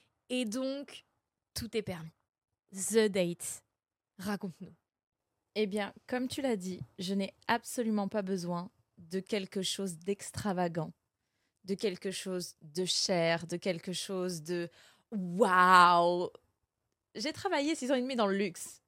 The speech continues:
Speaker 2: J'en ai vu des choses waouh et ça m'a pas waouh. <laughs> J'ai pas besoin de tout ça. J'ai juste besoin d'authenticité et de petits signes d'affection et d'attention. Quelque chose d'aussi simple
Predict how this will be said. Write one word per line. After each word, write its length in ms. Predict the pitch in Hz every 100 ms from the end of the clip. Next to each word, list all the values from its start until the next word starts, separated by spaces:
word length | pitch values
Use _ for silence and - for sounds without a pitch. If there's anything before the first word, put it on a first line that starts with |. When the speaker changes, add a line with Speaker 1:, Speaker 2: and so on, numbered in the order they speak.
| -
Speaker 2:
J'en 140 | 247
ai 100 | 294
vu 100 | 330
des 100 | 294
choses 280 | - 208 175
waouh 360 | 175 165 175 -
et 80 | 214
ça 160 | 208 214
m'a 160 | 208
pas 220 | 202 226 -
waouh. 480 | 180 160 139 - - -
<laughs> 360 | 311 302 359 -
J'ai 280 | 262 294 311 -
pas 140 | 254 254
besoin 380 | 226 208 220
de 60 | 220 - -
tout 120 | 214 -
ça. 220 | 185 208 - - - - - _ _ -
J'ai 240 | 190 220
juste 340 | 196 220 285 -
besoin 520 | 226 226 196 196 190 - _ -
d'authenticité 1160 | 175 165 240 - 226 - 202 - - - 190 - _
et 120 | - 170
de 140 | 185 -
petits 300 | 233 233 220
signes 340 | 208 - 202 196 -
d'affection 760 | 175 202 208 208 - - 180 - -
et 120 | 196
d'attention. 560 | 180 180 170 - - - _ _ _
Quelque 300 | - 202 220
chose 260 | 202 254 220
d'aussi 300 | 226 - 202
simple 500 | - 175 175 -